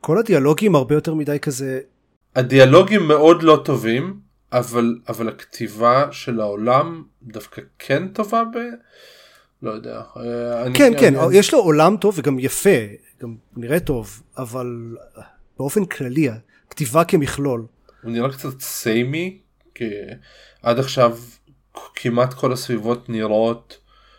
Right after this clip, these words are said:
Speaker 2: אה, זה לא שהן נראות אותו דבר, אבל הן, אין שום דבר שהוא יוצא דופן. במיוחד אחרי ששיחקתי סייבר פאנק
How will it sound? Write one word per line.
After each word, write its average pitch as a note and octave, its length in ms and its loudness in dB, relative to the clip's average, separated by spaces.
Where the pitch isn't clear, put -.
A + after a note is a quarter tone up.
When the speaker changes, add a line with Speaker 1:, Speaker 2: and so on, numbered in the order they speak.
Speaker 2:
אה, G#2 300 -10
זה A#2+ 160 -6
לא E3+ 60 0
שהן E3+ 240 -4
נראות B2 280 2
אותו C3 180 -4
דבר, G#2 440 0
אבל G2+ 300 -8
הן, G#2 400 -10
אין D3+ 300 -4
שום E3+ 200 -8
דבר D#3+ 220 -2
שהוא A#2+ 380 -6
יוצא A#2 420 -2
דופן. A#2+ 400 0
במיוחד G#2 400 -2
אחרי A#2 220 -6
ששיחקתי G2+ 580 -6
סייבר G2 400 -4
פאנק F#2 420 -10